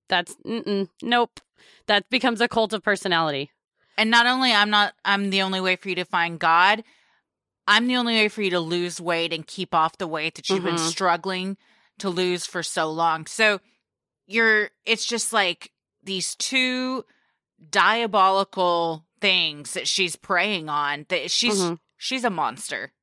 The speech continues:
Speaker 2: And
Speaker 1: Well, and it's,
Speaker 2: my,
Speaker 1: and it's
Speaker 2: I don't
Speaker 1: totally
Speaker 2: think it's a hot take, but
Speaker 1: <laughs>
Speaker 2: perhaps
Speaker 1: No,
Speaker 2: it
Speaker 1: I don't
Speaker 2: is,
Speaker 1: think
Speaker 2: but
Speaker 1: so.
Speaker 2: it's my, it's my hot take.
Speaker 1: And it absolutely is a, it's like a system. She set up a system of fat phobia to say,
Speaker 2: Mm-hmm.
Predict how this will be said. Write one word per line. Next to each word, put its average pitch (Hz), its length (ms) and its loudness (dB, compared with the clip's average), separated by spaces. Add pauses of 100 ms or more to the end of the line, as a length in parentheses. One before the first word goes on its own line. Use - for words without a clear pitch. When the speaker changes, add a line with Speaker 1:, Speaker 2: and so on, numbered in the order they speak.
(120)
Speaker 2:
And 151 360 -8
Speaker 1:
Well, 277 120 2
and 294 80 4
it's, 254 160 0
Speaker 2:
my, 175 160 2
Speaker 1:
and 170 160 6
it's 202 120 -4
Speaker 2:
I 180 100 4
don't 214 120 4
Speaker 1:
totally 285 240 2
Speaker 2:
think - 40 2
it's 165 60 -4
a 196 60 0
hot 175 280 0
take, 117 380 -8
but 151 140 -4 (100)
Speaker 1:
<laughs> - 80 -20
Speaker 2:
perhaps 226 440 4
Speaker 1:
No, 233 140 4
Speaker 2:
it 190 40 4
Speaker 1:
I 202 40 6
don't 247 120 0
Speaker 2:
is, - 60 -10
Speaker 1:
think 170 260 2
Speaker 2:
but - 60 6
Speaker 1:
so. 143 60 2
Speaker 2:
it's 160 100 -8
my, 190 400 2
it's 170 260 -12
my 175 180 0
hot 139 260 -4
take. 123 340 -8 (580)
Speaker 1:
And 247 180 2
it 240 120 2
absolutely 220 720 2
is 190 440 2
a, 180 300 -2 (180)
it's - 140 -8
like 185 260 -2
a 185 80 -6
system. 208 580 -2
She 202 200 -4
set 196 220 0
up 196 100 0
a 180 80 -4
system 180 420 -2
of 170 120 -4
fat 156 240 0
phobia 160 440 0
to 175 140 -4
say, 175 400 2
Speaker 2:
Mm-hmm. 240 40 -6